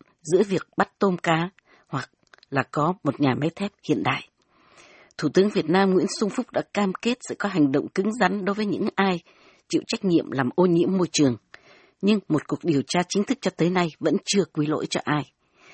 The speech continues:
Các chuyên gia nước ngoài từ Đức, Mỹ, Israel, Nhật Bản được mời giúp Việt Nam điều tra vụ cá chết, chưa cho biết kết quả nghiên cứu của họ. Trong một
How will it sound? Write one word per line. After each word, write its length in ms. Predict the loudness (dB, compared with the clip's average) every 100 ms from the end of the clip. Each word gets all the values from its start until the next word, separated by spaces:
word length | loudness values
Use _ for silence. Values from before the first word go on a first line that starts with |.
| -20 -6 -4
Các 140 | -2
chuyên 180 | 0 0 0
gia 80 |
nước 220 | -2 -2 0
ngoài 200 | 0 0
từ 100 | -4 -2
Đức, 160 | -2 -4 _ _
Mỹ, 160 | 4 4 2 -2
Israel, 520 | -6 -2 -2 0 0 0
Nhật 140 | -2 0
Bản 280 | 0 0 -4 -12 -20 -20 -6
được 220 | 0 2
mời 300 | 2 2 2 -2
giúp 160 | -4 -4 0
Việt 160 | -2
Nam 240 | 2 0 2
điều 160 | 0 0
tra 140 | -2
vụ 140 | -4 -6
cá 100 | -6 -6
chết, 160 | -6 -8 _ _ _ _
chưa 160 | -2 -2
cho 120 | -2
biết 220 | -4 -4 -6 _ _ -4
kết 180 | -4 -2
quả 180 | -4 0
nghiên 180 | 0 0
cứu 280 | 0 -2
của 160 | -2 -6
họ. 220 | -6 -8 -10 _ _ _ _ _ _ _ _
Trong 160 | -2
một 80 | 0